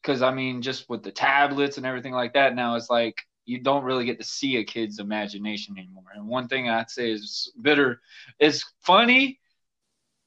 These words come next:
sometimes crazy at times, is just how kids communicate nowadays. <laughs> It's just amazing to see how kids interact. Like, even some of, like,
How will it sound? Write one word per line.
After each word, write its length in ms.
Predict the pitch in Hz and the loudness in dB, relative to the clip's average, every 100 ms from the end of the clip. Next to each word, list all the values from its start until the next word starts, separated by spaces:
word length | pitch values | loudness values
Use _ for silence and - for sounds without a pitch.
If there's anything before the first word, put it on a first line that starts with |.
| _ _ - 160 - | _ _ -12 -12 -10
sometimes 640 | - - 220 208 196 170 | 0 4 6 6 4 4
crazy 420 | - 190 165 160 | 2 4 4 4
at 140 | 143 123 | 4 4
times, 380 | 143 135 135 | 2 4 0
is 140 | 127 117 | -4 -6
just 240 | 135 123 | -6 -6
how 340 | - 131 139 139 | 0 4 6 4
kids 460 | - - 143 139 | 0 0 0 0
communicate 720 | - 120 113 120 117 - 95 95 | -12 -10 -6 -4 -4 -6 -10 -8
nowadays. 680 | 101 95 95 92 _ - - | -8 -8 -10 -16 _ -18 -12
<laughs> 760 | 175 - - 247 311 - 175 - 202 190 - | -8 -6 2 2 2 0 -2 -4 -12 -6 2
It's 280 | 233 - | 2 2
just 200 | 202 175 | -4 -2
amazing 680 | 190 143 135 151 170 160 156 | -2 -2 0 4 6 6 2
to 80 | 147 | -4
see 260 | - 156 143 | -2 0 4
how 380 | 135 127 127 123 | 6 8 6 4
kids 260 | 143 131 _ - | -4 -4 _ -6
interact. 540 | 131 117 113 104 85 _ _ _ _ - | -2 0 2 2 -2 _ _ _ _ 4
Like, 260 | 117 120 | 6 6
even 260 | 127 147 151 | 6 6 4
some 260 | 151 151 147 | 6 6 6
of, 180 | 147 | 6
like, 160 | 139 139 | 6 4